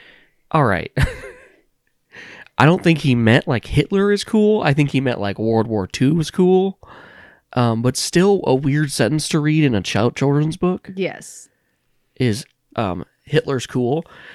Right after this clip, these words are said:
Speaker 1: And, uh, I
Speaker 2: I
Speaker 1: just
Speaker 2: think he
Speaker 1: wanna
Speaker 2: meant, like, interesting, not cool, but, like, of course.
Speaker 1: Uh, y-, yeah.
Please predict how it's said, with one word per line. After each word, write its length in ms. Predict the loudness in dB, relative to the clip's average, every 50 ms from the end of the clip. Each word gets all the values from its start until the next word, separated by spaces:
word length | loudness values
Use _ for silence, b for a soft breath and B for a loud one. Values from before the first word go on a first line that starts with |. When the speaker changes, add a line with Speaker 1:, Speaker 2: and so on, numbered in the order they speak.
| B B B _
Speaker 1:
And, 220 | -4 -4 -4 -6 -8 -8
uh, 220 | -8 -8 -8 -8 -6
I 80 | -6 -2
Speaker 2:
I 20 |
Speaker 1:
just 120 | -2 0 0
Speaker 2:
think 40 |
he 60 | 0 0
Speaker 1:
wanna 80 | 0
Speaker 2:
meant, 240 | 0 0 0 -2 -4
like, 220 | -4 -4 -4 -6 -8
interesting, 600 | -10 -10 -8 -8 -8 -10 -6 -4 -4 -2 -2 -2
not 260 | -4 -4 -4 -4 -8
cool, 340 | -8 -6 -6 -4 -2 -4 -4
but, 200 | -4 -6 -8 -8
like, 260 | -8 -8 -8 -10 -12 -18 _ _ -14 -12
of 160 | -12 -12 -8
course. 560 | -8 -8 -6 -6 -8 -10 -10 -12 -14 -14 -16 _ _ -20 -20 _ _ _ _ _ -20 -20 -20 -20 -20 _ _ _ _ _ _ _ _ _ _ _ _ _ _ _ _ _ _ _ _ _ _ _
Speaker 1:
Uh, 80 | -8 -8
y-, 220 | -6 -4 -6 -4 0
yeah. 240 | 0 0 0 -2